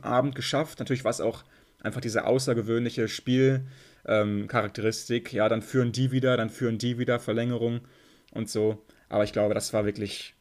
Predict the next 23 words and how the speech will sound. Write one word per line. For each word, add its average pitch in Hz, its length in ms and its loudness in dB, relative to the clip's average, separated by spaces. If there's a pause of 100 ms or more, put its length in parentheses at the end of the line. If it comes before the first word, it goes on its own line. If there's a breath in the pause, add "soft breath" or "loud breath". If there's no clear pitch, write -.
(160)
ja, - 220 -6
einfach, 127 300 -4
einfach 117 220 -6 (260)
grandios. 117 680 4
Und 107 300 -4 (640 soft breath)
danach 117 400 2
war 131 80 8
ja 127 80 10
auch 131 120 2
die 139 120 -2
Euphorie 131 420 2
so 143 140 4
groß, 110 460 4
ne? 117 60 -2
Du 113 80 0
hast 120 180 0
gemerkt, 123 340 0
wie - 80 0
Amorim 127 460 4
richtig 131 260 -4
gelöst 131 540 4
ist 131 360 0
und 113 300 -4